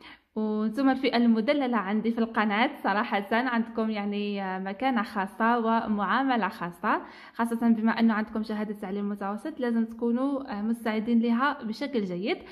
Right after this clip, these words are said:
آه، وانتم ثاني تهلاو فيا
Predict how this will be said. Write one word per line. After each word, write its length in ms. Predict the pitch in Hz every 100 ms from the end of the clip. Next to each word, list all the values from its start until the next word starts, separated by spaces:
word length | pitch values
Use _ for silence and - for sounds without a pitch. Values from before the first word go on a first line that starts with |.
| - - - - 233
آه، 540 | 233 233 233 233 233
وانتم 300 | 269 277 370
ثاني 340 | 359 262 240 - - -
تهلاو 260 | 220 202
فيا 400 | 202 160 170 247